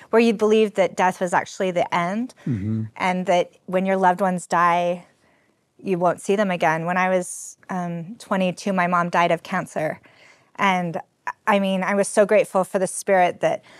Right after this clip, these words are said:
Speaker 1: accompanied that experience and the comfort and felt, I felt as I went through it. But I've been so grateful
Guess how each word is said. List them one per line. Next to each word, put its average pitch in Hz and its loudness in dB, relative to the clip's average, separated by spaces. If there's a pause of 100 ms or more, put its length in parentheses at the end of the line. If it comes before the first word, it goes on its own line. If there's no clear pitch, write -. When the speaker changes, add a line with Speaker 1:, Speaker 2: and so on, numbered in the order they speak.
(160)
Speaker 1:
accompanied 202 0
that 175 4
experience 170 0
and 175 -6
the 165 -4
comfort 190 -2
and 165 -2
felt, 175 0 (380)
I 180 4
felt 180 2 (400)
as 185 -2
I 175 2
went 175 -2
through 196 -2
it. 165 -2 (580)
But 214 2
I've 202 6
been 208 2
so 226 2
grateful 185 0